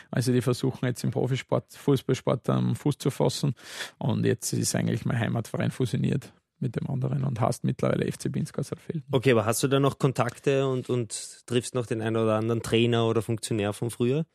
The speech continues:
Speaker 1: Ja, ähm, auf jeden Fall. Es gibt da ein Fußballcamp, ähm, wo ich ein bisschen mithilfe, ähm, das auch ein bisschen mit meinem Namen mit veranstaltet wird, wo ich auch mal vorbeischaue. Da war ich übrigens auch letzte Woche. Und deshalb, ähm, komme ich sehr gern heim und unterstütze das einfach, dass dort da Fußball gespielt wird, weil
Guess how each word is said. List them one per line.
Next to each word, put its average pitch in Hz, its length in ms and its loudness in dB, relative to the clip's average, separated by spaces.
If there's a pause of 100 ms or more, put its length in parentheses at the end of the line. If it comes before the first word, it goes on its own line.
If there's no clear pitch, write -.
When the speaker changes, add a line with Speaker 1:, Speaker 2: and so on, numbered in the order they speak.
(120)
Speaker 1:
Ja, 131 420 6
ähm, 110 140 0
auf 113 140 -4
jeden 120 200 0
Fall. 117 240 0
Es 117 160 -2
gibt - 220 -6
da 123 80 2
ein 113 40 2
Fußballcamp, 127 680 -4
ähm, 117 320 0
wo 117 120 2
ich 113 60 2
ein 113 60 -2
bisschen 123 220 0
mithilfe, 127 480 0
ähm, 117 160 0
das 117 160 -2
auch 120 160 0
ein 120 80 -4
bisschen 120 340 -4
mit 117 140 -4
meinem 117 180 -2
Namen 123 420 0
mit - 320 -4 (320)
veranstaltet 131 720 2
wird, 127 380 2
wo 120 140 2
ich 117 80 0
auch 123 120 0
mal 120 200 0
vorbeischaue. 123 500 0
Da 117 100 0
war 113 160 0
ich 120 60 0
übrigens 120 320 -2
auch 127 80 0
letzte 120 340 -2
Woche. 117 360 -4 (420)
Und 113 1040 -2 (160)
deshalb, 117 360 0
ähm, 110 220 0
komme 123 220 0
ich 107 60 -4
sehr 120 180 2
gern 113 200 2
heim 110 220 0
und 107 260 -2
unterstütze 127 580 -4
das 117 120 0
einfach, 120 320 -2
dass - 240 -4
dort 123 300 -2
da 123 260 0
Fußball - 360 -4
gespielt - 280 -6
wird, 120 220 0
weil - 240 -2